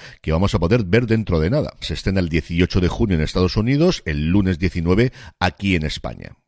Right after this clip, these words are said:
Y es que junto a McBride, a Adam Devine, a John Goodman, a Eddie Patterson, a Tim Balth, a Tony Cavalero, a Walton Goggins, que vuelve otra vez, evidentemente, casi dos decenas de personas que teníamos ya como regulares o como habituales,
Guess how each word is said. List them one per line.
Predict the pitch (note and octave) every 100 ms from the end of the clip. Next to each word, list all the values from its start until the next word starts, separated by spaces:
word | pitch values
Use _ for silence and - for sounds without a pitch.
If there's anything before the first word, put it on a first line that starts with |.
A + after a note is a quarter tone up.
| _
Y | G2 G#2
es | G2+
que | A#2
junto | A#2 F#2
a | D#2+
McBride, | D2+ C2 C#2 G2 B2 D3+
a | - D2
Adam | D2 D#2
Devine, | D#2+ D2+ F#2 A#2 C3
a | - C#2
John | D#2 E2 D2+
Goodman, | F#2+ A2 A2+ A#2+ B2+
a | - C#3
Eddie | A#2+ G3
Patterson, | - A2 A#2 A#2 - B2+ -
a | C#2
Tim | - F2+ F2
Balth, | G2 A2+ A#2 -
a | -
Tony | E2 F#2
Cavalero, | F#2 E2 E2 F#2+ A#2 -
a | C#2
Walton | C2 G2+ C3+ - E2
Goggins, | D#2+ G#2+ A#2+ C#3
que | -
vuelve | C#2 D2 D2+
otra | C#2+
vez, | D#2+ G2
evidentemente, | E2 D#2 E2 D#2+ D#2+ A2+ A2+ C#3 C#3+ -
casi | E2+ -
dos | E2 D2+ C3+ D3+
decenas | C#3 C3+ B2+
de | A#2
personas | F#2+ - A2+ F#2+
que | E2
teníamos | E2+ F#2+ G2+ F2
ya | G2 A2
como | F2 D2+
regulares | D2 C2 D#2+ A2 G2 -
o | E2
como | D2+ C#2+
habituales, | F#2+ C#3+ G2 G#2+ C3+ D#3 -